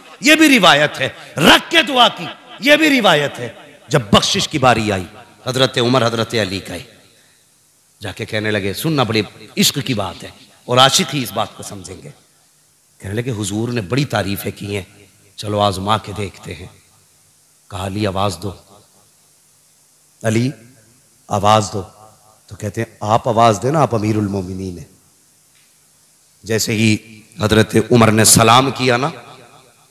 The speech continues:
उवैस का रुख इधर था, पीछे खड़े थे, देखा नहीं।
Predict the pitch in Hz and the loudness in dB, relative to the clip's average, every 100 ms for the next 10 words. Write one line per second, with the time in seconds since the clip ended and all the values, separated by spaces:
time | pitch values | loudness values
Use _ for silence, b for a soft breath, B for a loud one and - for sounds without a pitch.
0 | - 113 127 120 135 135 180 147 127 - | -6 2 4 4 0 -2 -2 -2 -2 -2
1 | 127 202 214 170 127 120 107 - 82 - | -2 0 6 6 4 -4 -6 -8 -20 -20
2 | - - _ - 113 110 135 139 156 | -20 -20 _ -8 -6 -2 -2 -2 -6